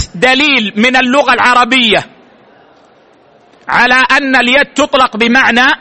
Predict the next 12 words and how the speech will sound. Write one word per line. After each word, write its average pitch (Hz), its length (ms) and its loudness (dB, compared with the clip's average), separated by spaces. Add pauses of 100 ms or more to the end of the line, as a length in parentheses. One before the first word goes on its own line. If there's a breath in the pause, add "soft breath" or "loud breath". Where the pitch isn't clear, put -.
(560)
القدرة، 226 560 0 (1500)
فإنا 240 580 0
لا 254 200 2
نقبل 226 360 0 (120)
منه 208 260 0
هذا 190 240 0
التأويل 180 480 0
ولا 254 360 2
نسميه 240 600 0
صحيحاً 202 580 0
ولا 262 300 2
مقبولاً، 190 580 2